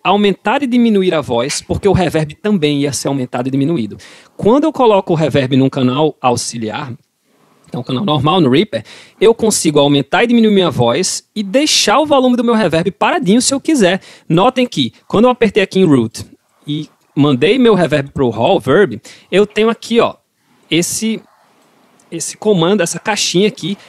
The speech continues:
para o volume da mandada do reverb. E é vital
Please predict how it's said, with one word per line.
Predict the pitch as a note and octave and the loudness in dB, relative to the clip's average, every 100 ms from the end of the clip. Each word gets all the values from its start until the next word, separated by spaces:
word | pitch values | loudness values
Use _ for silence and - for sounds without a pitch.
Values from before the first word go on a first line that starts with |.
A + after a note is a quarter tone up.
| _ | _
para | C3+ D3 | -2 0
o | D3 | 0
volume | B2 C3+ C3 B2 G#3 B3 | 2 2 2 0 2 0
da | F#3+ F#3 | 0 -2
mandada | F3 D3+ B2 C3+ F#3+ G#3+ | -2 -4 -2 -2 -2 -2
do | G3 | -2
reverb. | G3+ G3+ A#2 B2+ C3+ F#2+ F#2+ - - - | -2 -4 -6 -8 -8 -12 -16 -20 -18 -2
E | D#3+ | 2
é | E3+ - | 2 -2
vital | C3 B2+ F#3 D4+ - C#3 B2+ | -18 -4 -2 0 0 0 0